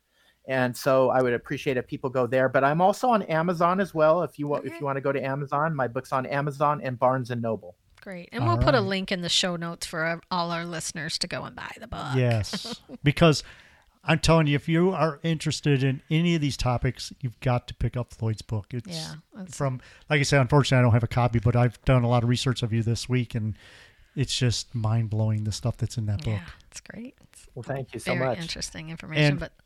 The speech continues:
Speaker 3: we wanna thank our listener for
Speaker 2: Yeah.
Speaker 3: tuning in this week. Like we always say, please head up on our website. We have a lot of links going on up there. I am up-, updating the website. We have a lot of live events that we are going to be at. Just check it out there. And always remember, please hit that subscribe button.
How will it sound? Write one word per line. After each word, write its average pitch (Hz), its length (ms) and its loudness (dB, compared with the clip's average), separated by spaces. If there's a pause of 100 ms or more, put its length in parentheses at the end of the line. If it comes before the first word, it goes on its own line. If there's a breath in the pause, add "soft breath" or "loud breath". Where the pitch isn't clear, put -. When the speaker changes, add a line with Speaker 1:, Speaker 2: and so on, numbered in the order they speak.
(120)
Speaker 3:
we 165 120 2
wanna 214 220 4
thank 190 200 2
our 180 120 6
listener 190 400 2
for 143 320 2
Speaker 2:
Yeah. 123 80 4
Speaker 3:
tuning 156 300 2
in 143 100 2
this - 240 -4
week. 151 380 -2 (220)
Like 123 200 -2
we 123 80 2
always 117 180 2
say, 117 140 0
please 117 380 -2
head 147 280 0
up 185 140 -4
on 156 160 0
our 139 100 0
website. 131 420 -4
We 127 100 0
have 113 100 -4
a - 20 -4
lot 120 360 -4
of 131 80 -4
links 139 220 -2
going 135 240 0
on 131 160 0
up 123 100 -4
there. 135 200 -2
I 120 120 -2
am 143 220 0
up-, 143 160 -2 (160)
updating 135 440 0
the 123 80 0
website. 139 440 -2 (520 loud breath)
We 147 80 6
have 127 80 2
a 120 40 2
lot 127 340 2
of 131 180 2
live 131 260 4
events 131 360 0
that 139 80 -2
we 127 120 0
are 147 80 0
going 135 240 0
to 131 100 -6
be 127 200 -2
at. 151 100 -6
Just - 240 -10
check - 240 -4
it 143 80 -4
out 139 220 -6
there. 160 360 -2 (800 soft breath)
And 139 220 6
always 139 280 4
remember, 127 340 2
please 120 320 -2
hit - 280 0
that 147 180 2
subscribe 123 480 -4
button. 123 400 -4